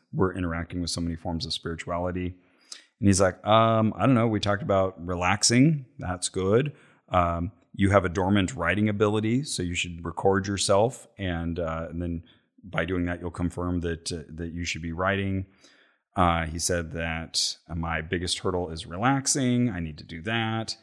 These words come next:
Uh, and he told a little story about seeing his first ghost and telling his mom. And she said that, like,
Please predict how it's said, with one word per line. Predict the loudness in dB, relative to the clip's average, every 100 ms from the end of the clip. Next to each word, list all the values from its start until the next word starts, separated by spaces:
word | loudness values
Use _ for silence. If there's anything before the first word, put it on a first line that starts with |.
| _ _ _ _ 2
Uh, | 4 4
and | 2
he |
told | -2 -2
a |
little | 0 -2
story | 0 0 0
about | 0 -2 -2 -2
seeing | 0 2
his | 2
first | 0 0 0 -2
ghost | 0 0 0 -4 -4
and | -4
telling | 0 0 0
his | -4
mom. | -6 -6 -4 -2 -4 -6 _ _ _
And | -2 0 0
she | -2
said | -2 -2 -2
that, | -4 -4
like, | -4 -6